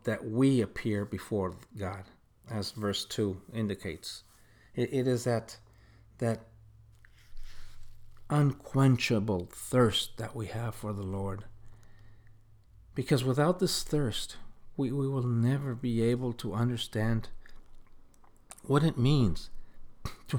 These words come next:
have an encounter with God. And we will never take that first step that leads us to eventually feel the peace of God, which is also a very important concept in the worship of God f-, from the perspective of, of the believer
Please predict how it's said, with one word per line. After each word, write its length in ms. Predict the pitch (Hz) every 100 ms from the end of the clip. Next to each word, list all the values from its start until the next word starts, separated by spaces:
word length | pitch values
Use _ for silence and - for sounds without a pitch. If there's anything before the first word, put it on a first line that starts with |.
| -
have 200 | 131 120
an 80 |
encounter 480 | 110 101 113 110 113
with 220 | 104 95
God. 320 | 98 98 98 - - - - - - - - - - -
And 280 | 131 123 - - -
we 160 | 131 135
will 180 | 135 131
never 260 | 139 139
take 240 | 135 139 131
that 220 | 127 117
first 280 | - 135 127
step 460 | - 156 156 - - -
that 200 | 101 107
leads 380 | 113 139 123 -
us 220 | 113 -
to 280 | - 113 104
eventually 640 | 117 131 123 117 98 101 - - - - - -
feel 380 | - - 123 120
the 120 | 120
peace 460 | 117 - - 185 -
of 160 | 98 98
God, 300 | 82 85 101
which 180 | 101
is 160 | 104 95
also 380 | 107 104 - 101
a 80 | 98
very 220 | 98 95
important 420 | 95 104 92 101
concept 500 | - 98 101 92 -
in 420 | - 104 98 101
the 80 | 98
worship 480 | 87 90 - 92 -
of 140 | 98
God 340 | 95 92 92 95 - - - - - -
f-, 560 | - - - - - - -
from 320 | - 120 113
the 60 |
perspective 840 | 107 104 - - 98 - 98 92 -
of, 320 | 92 90 90 -
of 260 | 98 107 104
the 60 |
believer 640 | 101 95 98 104 98 90